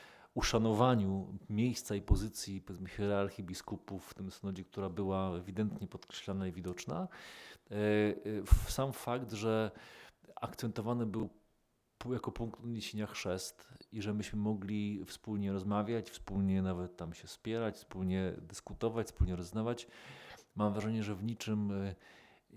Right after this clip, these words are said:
nie tylko nie uszkodził, ale tym bardziej pomógł nam w sposobie przeżywania nie tylko siebie, ale też,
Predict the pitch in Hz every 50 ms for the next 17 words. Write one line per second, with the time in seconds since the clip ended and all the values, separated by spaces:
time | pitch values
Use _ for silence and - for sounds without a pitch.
0 | - 95 120 120 117 120 117 110 107 104 101 - 127 92 - 107 107 104 104 87
1 | 90 - - - 123 123 117 120 110 104 101 101 104 101 - 98 98 95 101 92
2 | - 101 98 - _ - - 127 120 110 101 98 98 85 - 95 92 95 104 110
3 | 113 120 107 - - - - - - - 107 104 104 104 - - 107 98 95 92
4 | 98 101 98 98 98 95 98 95 - 101 95 - 101 - - - 104 90 87 98
5 | 104 131 160 165 165 - - - - - - - - - _ - 107 104 107 104
6 | - - 107 - - - - - -